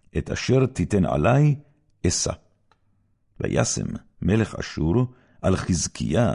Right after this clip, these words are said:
מלך יהודה שלוש מאות כיכר כסף ושלושים כיכר זהב. ויתן חזקיה את כל הכסף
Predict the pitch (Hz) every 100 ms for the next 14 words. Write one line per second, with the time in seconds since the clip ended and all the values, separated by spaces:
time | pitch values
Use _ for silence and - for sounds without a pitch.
0 | - - 90 - 71 67 64 110 165 160
1 | - _ _ - - 113 107 - 87 -
2 | 143 147 - - - 107 101 - 82 -
3 | - - - _ _ _ _ _ 117 107
4 | - 78 - 120 117 117 - _ _ -
5 | 76 - 78 76 69 71 - - - _
6 | _ _ _ _ _ _ _ - 50 -
7 | 113 139 - 62 - - 50 53 - _
8 | _ _ _ - - - - 151 160 135
9 | - - - 57